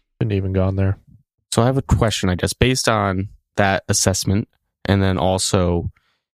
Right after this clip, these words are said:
Speaker 2: you know, he has these ruminations on poisoning Barrow and his guilt over that. Do we think maybe this, like, public display of his jade and the recklessness tied to that is in some way tied to his guilt over Barrow?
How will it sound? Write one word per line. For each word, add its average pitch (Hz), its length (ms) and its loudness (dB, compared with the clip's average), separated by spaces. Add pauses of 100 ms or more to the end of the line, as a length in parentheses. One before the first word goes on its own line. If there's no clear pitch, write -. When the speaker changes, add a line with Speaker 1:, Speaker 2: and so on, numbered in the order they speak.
(140)
Speaker 2:
you 120 60 2
know, 107 80 2
he 104 80 2
has 101 140 -2
these 98 180 0
ruminations 92 720 0
on 82 360 0
poisoning 92 480 0
Barrow 90 460 0
and 85 100 -6
his 80 300 -6
guilt 107 260 0
over 87 240 0
that. 87 320 0 (720)
Do 95 100 0
we 101 100 2
think 123 380 -2 (120)
maybe 107 480 0 (1300)
this, - 360 0
like, 90 220 0
public - 380 0
display 95 360 0
of 87 80 -2
his 90 120 -4
jade 92 220 0
and 82 100 -2
the 92 120 -2
recklessness 87 680 -2
tied - 320 -2
to - 100 -8
that 85 260 0
is 85 400 -2 (720)
in 95 80 0
some 92 220 2
way 90 120 0
tied 90 320 -2
to 95 100 -2
his 90 120 0
guilt 98 240 0
over 95 300 0
Barrow? 98 400 -2